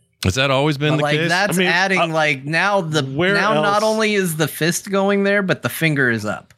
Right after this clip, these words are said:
Speaker 1: Mm.
Speaker 3: Where else is the up yours going? Like, wh-, <laughs>
Speaker 2: Yeah.
Speaker 1: Yeah,
Speaker 3: where
Speaker 1: up
Speaker 3: else?
Speaker 1: your
Speaker 3: Like, into
Speaker 1: what?
Speaker 3: someone's
Speaker 1: Exactly.
Speaker 3: up your,
Speaker 1: If they say
Speaker 3: you know,
Speaker 1: up yours,
Speaker 3: nostril?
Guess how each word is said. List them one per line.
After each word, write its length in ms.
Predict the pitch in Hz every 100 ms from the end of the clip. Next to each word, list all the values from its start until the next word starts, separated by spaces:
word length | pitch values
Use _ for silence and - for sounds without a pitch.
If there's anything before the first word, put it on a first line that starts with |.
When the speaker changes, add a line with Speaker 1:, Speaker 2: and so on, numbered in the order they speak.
| _ 104
Speaker 1:
Mm. 240 | 107 107
Speaker 3:
Where 260 | 175 233 160
else 380 | 156 175 -
is 180 | 127 131
the 100 | 127
up 240 | 120 123 -
yours 340 | 123 123 107
going? 380 | 110 110 98 90
Like, 160 | 110 104
wh-, 760 | 104 127 - - - - - 208
<laughs> 300 | 170 - 185
Speaker 2:
Yeah. 280 | 190 87 - - - - -
Speaker 1:
Yeah, 200 | 123 127
Speaker 3:
where 100 | 139
Speaker 1:
up 100 | 135
Speaker 3:
else? 80 | 127
Speaker 1:
your 100 | 127
Speaker 3:
Like, 60 | 113
into 80 | 110
Speaker 1:
what? 180 | 135 -
Speaker 3:
someone's 500 | 123 117 113 104 - 101 _ -
Speaker 1:
Exactly. 500 | 107 131 120 - 110
Speaker 3:
up 100 | -
your, 140 | 107 101
Speaker 1:
If 60 |
they 100 | 123
say 220 | 120 139 117
Speaker 3:
you 60 |
know, 80 | 113
Speaker 1:
up 180 | 131 -
yours, 360 | 127 135 104 98
Speaker 3:
nostril? 360 | 196 196 190